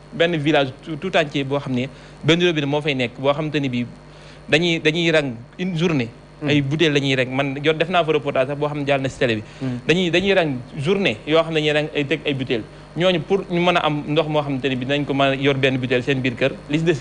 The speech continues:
Speaker 1: yëpp dañuy dem si, euh, lac bi pour mën ko utiliser. Xam nga nit ni muy utiliser ndox par jour dafa bari, tellement que mënta ñàkk. Loolu moo waral, euh, li nga xam ne moo amaat si ñi nga xam ne ñoo di baykat yi tamit. Parce que man zone bi ma lay wax nii,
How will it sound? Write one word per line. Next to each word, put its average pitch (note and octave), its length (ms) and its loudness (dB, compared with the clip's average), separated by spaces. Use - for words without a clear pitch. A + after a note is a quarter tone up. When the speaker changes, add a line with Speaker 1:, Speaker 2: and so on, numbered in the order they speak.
Speaker 1:
yëpp G#3 240 0
dañuy D3 180 -2
dem C3+ 140 -2
si, C3 220 -8
euh, B2+ 160 2
lac C3 160 0
bi A#2+ 100 -4
pour C3 140 -6
mën C#3 180 0
ko C3+ 100 -2
utiliser. B2+ 340 0
Xam D#3+ 180 -2
nga D3+ 100 4
nit D3+ 220 0
ni C#3+ 80 0
muy C#3+ 100 0
utiliser C3+ 260 0
ndox B2+ 180 -2
par C3 160 2
jour B2 140 -2
dafa A#2+ 160 -2
bari, B2 240 4
tellement C#3+ 300 4
que C3+ 200 -2
mënta F3+ 300 0
ñàkk. C#3 220 0
Loolu F#3 280 4
moo F#3 180 2
waral, D#3 360 2
euh, D3+ 200 2
li D#3+ 140 -2
nga G3+ 100 0
xam G3 160 -4
ne E3+ 60 -2
moo E3 240 0
amaat E3 220 0
si - 160 -10
ñi E3+ 120 -4
nga F3+ 100 -2
xam E3 120 -8
ne D3+ 60 -4
ñoo D3+ 120 -2
di C#3 100 -4
baykat D3 320 2
yi C#3 60 -6
tamit. C3 220 0
Parce D#3+ 140 0
que F3 40 -2
man D3+ 200 2
zone E3 180 0
bi D#3+ 80 -4
ma D#3+ 80 2
lay D#3 80 4
wax D#3 100 2
nii, B2+ 160 -4